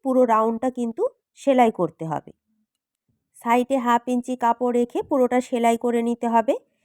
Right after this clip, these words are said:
এটা যেহেতু রাউন্ডে রয়েছে, ধীরে ধীরে সেলাই করবে, তাড়াহুড়ো করবে না। আর দুটো কাপড় সমান করে ধরবে,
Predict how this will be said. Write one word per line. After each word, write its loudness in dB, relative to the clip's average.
এটা -2
যেহেতু 0
রাউন্ডে 2
রয়েছে, 0
ধীরে 2
ধীরে 0
সেলাই 0
করবে, -2
তাড়াহুড়ো 2
করবে -2
না। 2
আর -2
দুটো -2
কাপড় -2
সমান 0
করে 0
ধরবে, -2